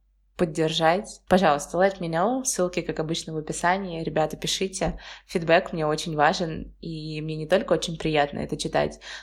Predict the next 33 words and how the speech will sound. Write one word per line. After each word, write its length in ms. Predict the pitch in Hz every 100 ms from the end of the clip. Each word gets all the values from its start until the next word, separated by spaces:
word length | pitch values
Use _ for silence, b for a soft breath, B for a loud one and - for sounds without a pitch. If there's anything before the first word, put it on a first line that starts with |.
| -
но 120 | 165
мне 200 | 160 160
ещё 220 | 175 -
и 80 | 160
очень 280 | 160 160 170
любопытно, 640 | 165 156 156 170 165 151
в 140 | 156 -
каком 560 | 156 160 156 151 - - _ _ _ _ _ _ -
векторе 800 | 175 175 - - 175 156 156 B B B B _
в 80 | -
какие 300 | 196 175 160
темы 460 | - 180 180 156
мы 120 | 156
можем 360 | 156 156 160 160
углубиться. 840 | 160 160 156 151 - 151 160 170 _ _
Так 160 | 165 -
что 160 | -
пишите, 600 | 156 185 226 220 202 185 -
не 100 | 185
стесняйтесь, 680 | 185 170 175 180 175 165 - _
предлагайте, 720 | - 180 165 160 160 - 165 - B B B
обсудим, 440 | - - 170 165 156
поболтаем. 680 | 151 156 156 147 147 - _ -
В 60 |
общем, 220 | 170 185
да, 180 | 175 143
спасибо 480 | - - 175 220 220
тебе 320 | 226 185 170
за 320 | 170 170 165 165
прослушивание 920 | 175 175 185 214 - 190 165 156 151
и 440 | 160 151 156 156
хорошего 500 | - 165 156 156 185
дня. 420 | 185 233 208 -